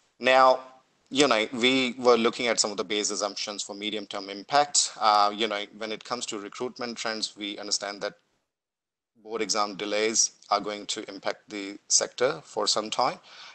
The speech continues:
And we are now wondering, uh, and also working on if we can leverage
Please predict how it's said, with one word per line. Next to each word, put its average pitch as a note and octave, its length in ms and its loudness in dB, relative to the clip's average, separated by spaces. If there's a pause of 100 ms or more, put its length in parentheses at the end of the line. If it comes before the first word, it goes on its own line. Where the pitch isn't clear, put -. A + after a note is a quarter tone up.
And A#2 240 0
we B2+ 200 2
are A2+ 120 8
now A2 320 6
wondering, G#2+ 540 0 (380)
uh, G2 320 8
and A2 180 0
also A#2 300 2
working G2+ 420 -2
on G2+ 340 -2 (100)
if A2+ 200 -2
we A2+ 80 0
can G#2 240 -2
leverage G#2 560 2